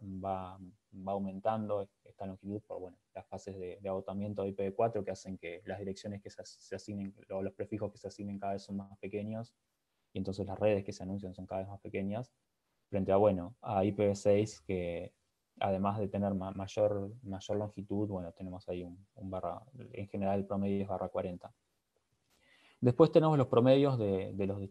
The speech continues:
la clasificación de los sistemas autónomos que, que les hice, eh, anteriormente, eh, donde tenemos, bueno, eh, los sistemas de, de origen, los de tránsito locales y los upstream, que son los de, que le dan tránsito pero que ya están fuera del país.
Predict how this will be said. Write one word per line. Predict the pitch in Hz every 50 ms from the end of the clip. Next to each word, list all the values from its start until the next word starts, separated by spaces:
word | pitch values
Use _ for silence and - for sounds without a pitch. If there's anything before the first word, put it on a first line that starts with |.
| _ -
la | - 92 95 92
clasificación | - 95 95 - 101 98 98 104 98 - 113 117
de | 117
los | 107 98 98 - - -
sistemas | - 95 - 110 110 107 110
autónomos | 104 98 104 104 107 107 107 101 101
que, | - - 92 92 92 92
que | - -
les | 95 98
hice, | 104 110 - - 113 117 131 - _
eh, | - 104 98 92 92
anteriormente, | 92 92 - 92 104 104 101 104 107 110 110 110 101 117 127 175 - _ _ _ _ _ _ _ _ _ _ _ _ _ -
eh, | - 113 107 104 101 101 101 101 98 98 95
donde | 98 98 98 95 95
tenemos, | 95 - 101 104 104 101 104
bueno, | 107 104 98 92 87 90 - _ _
eh, | - 107 98 95 92 92
los | 92 92 -
sistemas | - 95 - 104 104 101 104 104 - _ -
de, | - - 101 95 92 95 98 - _ _ - 98 95 95 98 95 92 92
de | 92 98 98
origen, | 98 107 117 120 - - 135 131
los | 120 107 101
de | 98 92
tránsito | - 107 104 101 104 98 101
locales | 95 95 95 104 107 113 95 - -
y | 107
los | 98 92 -
upstream, | 104 101 - - 110 113 120 135 -
que | - 101
son | 95 - 95 95
los | 95 95 98
de, | 92 87 87 90 95 - _ _ _ _ _ _
que | - 95 90 90 87 90
le | 95 95
dan | 95 101 104 98
tránsito | 104 104 104 104 - - 107 104 110 101
pero | 98 95 92
que | 92
ya | - 98
están | - 95 95 95
fuera | - - 107 104 101
del | 98 98
país. | 98 98 98 98 104 123 - - _